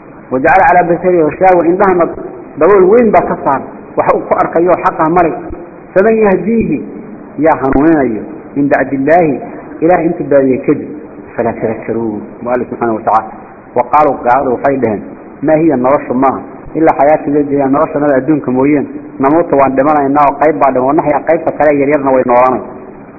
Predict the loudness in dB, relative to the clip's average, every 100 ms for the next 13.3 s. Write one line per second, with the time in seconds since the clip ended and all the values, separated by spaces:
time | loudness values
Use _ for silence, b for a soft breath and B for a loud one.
0 | -18 -4 -2 2 2 2 2 0 -2 0
1 | 0 0 0 0 -4 -10 -18 -20 -20 -20
2 | -20 -20 -20 -20 -20 -20 -20 -20 -6 0
3 | 4 4 4 2 0 4 4 4 2 0
4 | 2 2 0 -6 -14 -16 -18 -16 -14 -12
5 | 0 2 4 2 0 0 0 0 -2 -10
6 | -18 -20 -20 -20 -2 2 4 4 4 4
7 | 2 2 0 2 2 2 2 2 2 2
8 | 4 4 4 4 2 2 2 2 2 2
9 | 0 0 -2 -4 -6 -2 -2 -2 -2 0
10 | -2 -4 -4 -2 0 0 0 0 0 2
11 | 2 2 0 2 0 -2 -8 -2 0 0
12 | -2 -4 -6 -14 -16 -20 -20 -20 -4 2
13 | 4 4